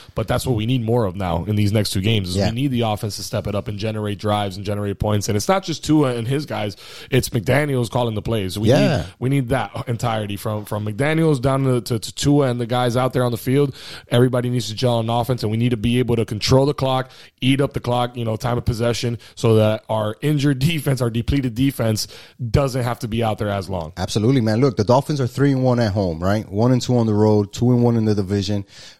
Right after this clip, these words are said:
Speaker 2: Right now, we have the only negative, um, differential when it comes to points, right? We've, we scored a hundred and forty-seven, and we've given up a hundred and sixty-five.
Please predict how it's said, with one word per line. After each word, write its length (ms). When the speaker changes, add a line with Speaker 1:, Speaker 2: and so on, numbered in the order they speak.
Speaker 2:
Right 200
now, 240
we 160
have 180
the 180
only 600
negative, 800
um, 840
differential 720
when 160
it 80
comes 220
to 100
points, 500
right? 200
We've, 360
we 200
scored 320
a 40
hundred 220
and 100
forty-seven, 640
and 160
we've 140
given 240
up 140
a 40
hundred 240
and 100
sixty-five. 580